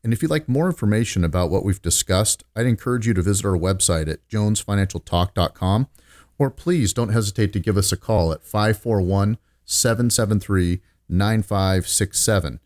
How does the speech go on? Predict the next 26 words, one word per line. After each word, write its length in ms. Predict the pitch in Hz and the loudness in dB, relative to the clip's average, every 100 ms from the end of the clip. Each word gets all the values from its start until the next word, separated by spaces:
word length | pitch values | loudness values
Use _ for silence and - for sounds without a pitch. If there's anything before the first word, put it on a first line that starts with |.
| _ _ _ _ - | _ _ _ _ -4
And, 180 | 107 127 | -2 0
and 280 | 151 131 - - | 0 -2 -4 -6
talk 240 | - 311 | -4 0
with 140 | 135 101 | 0 0
us 180 | 80 | 0
about 240 | 113 110 101 | 0 0 0
how 340 | 147 147 - 160 | 0 0 -2 -2
our 140 | 107 | -4
team 300 | - 117 104 | -2 0 0
might 180 | 123 127 | 0 0
be 60 | |
able 120 | 123 113 | 0 2
to 60 | |
help 180 | 113 107 | 0 -2
answer 380 | 123 117 - - 170 | 0 0 0 -2 -2
any 160 | 190 | 0
of 60 | 175 | 0
your 100 | 123 | -2
questions 680 | - 98 92 98 92 90 - | -2 -2 0 0 0 0 -2
and 80 | |
address 300 | 104 104 98 - | 0 2 0 0
any 160 | 156 156 | 0 0
concerns 540 | 113 92 104 95 - | 0 -2 0 0 0
you 80 | 107 | 0
might 200 | 90 - | 0 0
have. 400 | 95 73 50 | -2 -2 -4